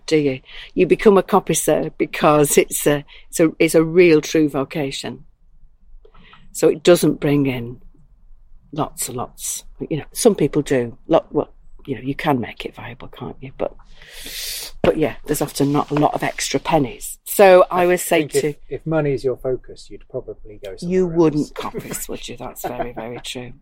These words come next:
Speaker 1: So with, with, with apprentices and sponsors, it's very difficult for us to say, "Right, sponsors, you've got to pay your apprentices," because coppicing up and down the country is completely different. You know, some people, particularly in the Northwest and in Cumbria,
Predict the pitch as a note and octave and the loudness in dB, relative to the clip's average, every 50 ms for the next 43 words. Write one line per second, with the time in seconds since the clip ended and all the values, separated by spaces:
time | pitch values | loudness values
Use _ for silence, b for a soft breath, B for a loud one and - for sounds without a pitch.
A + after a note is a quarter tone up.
0 | - - - - - B B B B B B B B B B B B B - - | -20 -20 -20 -20 -20 B B B B B B B B B B B B B -4 4
1 | - B3 B3 B3 A3 A#3+ A#3+ A3+ - _ G#3+ G#3+ A3+ A3+ G3+ F3+ E3 G#3 G#3 F3+ | 8 8 8 8 8 4 2 0 -2 _ 4 6 6 6 4 4 6 6 6 6
2 | E3+ - _ - - - B3 B3 A3+ - A3+ - - A3+ G#3 G#3 F#3+ - - - | 4 -8 _ -6 2 2 2 2 2 -2 -6 4 6 6 6 6 4 -2 -12 -4
3 | - F3+ F3 E3+ E3 E3 E3 E3 - _ - - - - G3+ F3 E3+ E3 D#3+ D3+ | -2 0 0 0 0 -2 -4 -6 -8 _ -10 -10 -4 0 2 2 2 2 0 -2
4 | - - C3 - B B - G#3 G3+ - - C4 C#4 D4+ A#3+ - B3+ B3 - A3+ | -2 -4 -4 -4 B B 0 0 0 4 6 6 6 6 6 4 2 4 4 0
5 | - - D#3 D3+ - - F3 E3+ D#3+ D3+ - E3 - - E3+ D3+ D3+ E3+ E3 C#3+ | 2 2 2 2 2 2 4 4 4 2 -4 -8 -2 2 2 4 4 4 2 2
6 | - - - D#3+ D3 - D#3 D3 D3+ - E3+ - - - - - D#3 D3+ D3 C#3+ | 0 -2 -2 -2 -2 -2 -6 -10 -2 -2 -2 -2 -2 -6 -6 -4 -2 -2 -2 -2
7 | C#3 - D#3 C#3+ C3 - - - - B2+ C3 - - D3+ - - - - - C4+ | -4 -6 -8 -8 -8 -10 -14 -12 -8 -8 -8 -8 -8 -10 -10 -10 -10 -2 -2 -2
8 | B3+ - A3+ - F#3+ F3+ F3+ - E3 E3+ D#3 F3 D#3 D#3 D3+ - - D#3 D3 C#3+ | 0 -2 -2 0 2 0 0 0 -2 0 2 2 2 2 -2 -2 0 0 0 0
9 | - - - - D#3 D3 - - F3+ - - - - D#3+ - - - D3 - C#3 | 0 -2 0 0 0 -2 -2 -6 -8 -6 0 2 2 2 2 -2 -10 -8 -8 -8
10 | - - - B2 B2 B2+ - - - - - B B B B B B B B B | -8 -8 -10 -10 -10 -10 -12 -12 -14 -16 -16 B B B B B B B B B
11 | B G3 F#3 F3+ E3+ - - F#3+ E3+ - G3+ F3+ - - E3+ D#3+ D#3+ E3 - b | B 2 2 4 4 4 4 4 6 4 2 2 4 4 6 6 6 4 0 b
12 | b b b b b b _ _ - - - - - - G#3+ - G3+ F#3 E3 D#3 | b b b b b b _ _ -20 -20 -18 -10 0 0 2 4 6 6 6 6
13 | D#3 D#3+ E3 E3 D#3+ D#3 D#3 - - F#3 G3 G3 G3+ G3+ - - - - - - | 4 6 6 6 6 6 4 0 2 2 2 2 2 0 -2 -4 -4 -6 -8 -10
14 | - - - D#3+ D#3 D3+ - - - A3 G3 F#3 F#3 F3+ - | -8 -4 -4 -2 -2 -2 -4 2 2 2 4 6 4 4 4